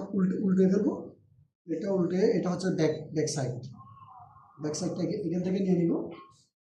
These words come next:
এবার সামনের পার্টটা আবার এখানে তুলবো, তুলে আমার এখন গলা কাটতে হবে, গলা কাটতে হবে, ঠিক আছে, গলা কাটতে হবে। এখন আমি আবার সুন্দর করে বাসটা দিয়ে দিলাম, বাসটা দিয়ে দিলাম,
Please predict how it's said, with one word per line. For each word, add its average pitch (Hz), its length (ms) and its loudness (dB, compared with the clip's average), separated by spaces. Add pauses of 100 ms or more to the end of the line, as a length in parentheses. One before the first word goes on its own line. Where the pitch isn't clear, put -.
(120)
এবার 180 200 -2
সামনের 196 300 0
পার্টটা 180 280 0
আবার 214 280 0
এখানে 208 240 4
তুলবো, 202 200 0 (600)
তুলে 180 200 -4
আমার 185 180 2
এখন 277 140 0 (160)
গলা 170 220 0
কাটতে - 220 -4
হবে, 147 100 -4 (160)
গলা 151 200 0
কাটতে - 220 -4
হবে, 135 180 -2
ঠিক 208 140 -2
আছে, 220 120 0 (1000)
গলা 151 200 -6
কাটতে 156 260 -4
হবে। 156 160 -4 (2000)
এখন 185 200 -2 (520)
আমি 165 200 -4
আবার 156 180 -2 (160)
সুন্দর 156 360 -4
করে 151 200 -4
বাসটা 156 380 -4
দিয়ে 151 160 -2
দিলাম, 226 180 0 (2500)
বাসটা 139 280 -10
দিয়ে 139 160 -2
দিলাম, 220 160 -4